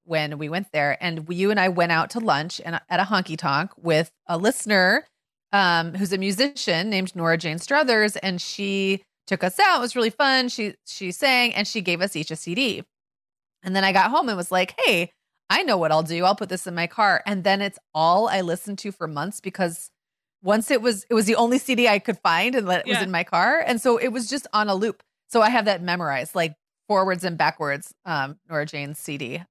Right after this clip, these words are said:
Speaker 1: Uh, we should link it up in the show notes. But I just
Speaker 2: Totally.
Speaker 1: think it was so funny. I'd be, I'd get in the car and be like, "Yeah, I guess I'll just listen to Nora Jane again," and just play it again. And it was just really, like, the kind of music I like, like, um,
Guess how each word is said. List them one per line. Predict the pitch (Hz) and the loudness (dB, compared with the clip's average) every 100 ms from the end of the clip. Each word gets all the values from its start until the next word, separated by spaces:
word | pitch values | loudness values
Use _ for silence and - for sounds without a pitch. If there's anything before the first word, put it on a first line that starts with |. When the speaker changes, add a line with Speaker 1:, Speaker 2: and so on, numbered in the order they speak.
| - | -14
Speaker 1:
Uh, | |
we | 147 | -12
should | - - | -12 -14
link | 151 | -10
it | 147 | -8
up | - | -8
in | |
the | 143 | -8
show | 240 | -2
notes. | 233 208 | 2 2
But | - 202 | 2 0
I | |
just | - _ - - | 0 _ -8 0
Speaker 2:
Totally. | 262 330 | 2 2
Speaker 1:
think | 277 | 2
it | |
was | 262 | 2
so | 254 | 2
funny. | 311 285 | 2 2
I'd | |
be, | 240 - | 2 0
I'd | 226 | 0
get | 208 240 | 0 -2
in | |
the | 240 | -2
car | 226 196 | 0 2
and | 214 | 2
be | 214 | 2
like, | 214 214 _ _ - | 0 -2 _ _ 0
"Yeah, | 605 | 2
I | |
guess | 320 285 | 2 2
I'll | 254 | 2
just | 269 | 2
listen | 277 277 277 | -2 -4 0
to | |
Nora | 285 285 | 2 2
Jane | 349 381 | 2 2
again," | 254 247 | 2 4
and | 254 | 4
just | 254 302 | 0 -4
play | 233 226 | 0 2
it | 247 | 2
again. | 202 208 | 2 2
And | 226 220 | 0 -4
it | 285 | -4
was | |
just | 277 330 - _ _ _ 202 | -4 -6 -10 _ _ _ 0
really, | 247 240 | 2 4
like, | 247 233 | 2 0
the | 220 | -2
kind | 214 208 | -2 -2
of | 214 | 0
music | 202 208 208 | -4 -2 0
I | 170 | 2
like, | 170 156 160 185 | 4 2 2 0
like, | 156 156 | -2 2
um, | 151 139 143 147 | 0 0 -2 -12